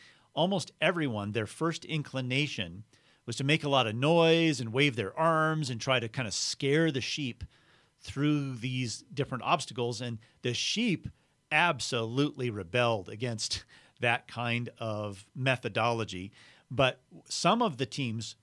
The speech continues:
rather quickly learned that if they were just calm and approached the sheep in a calm way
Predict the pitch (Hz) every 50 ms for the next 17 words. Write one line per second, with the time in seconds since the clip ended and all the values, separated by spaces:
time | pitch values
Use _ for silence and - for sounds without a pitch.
0 | _ _ _ - 120 127 143 165 160 165 147 - - - - 185 180 - - 165
1 | 156 143 131 131 135 135 127 104 85 78 87 98 - _ _ _ _ _ _ _
2 | _ _ - 131 123 123 - - 135 135 135 127 117 107 - 147 143 123 - -
3 | - _ - - - - 175 190 185 131 80 62 62 82 - - _ _ _ _
4 | _ _ _ _ _ 135 131 123 117 - _ - - 147 156 160 - - - -
5 | _ - 139 - - - 139 131 127 123 - - - - 120 104 - _ - -
6 | - - 147 139 135 143 143 139 135 139 - 127 120 117 117 127 151 185 202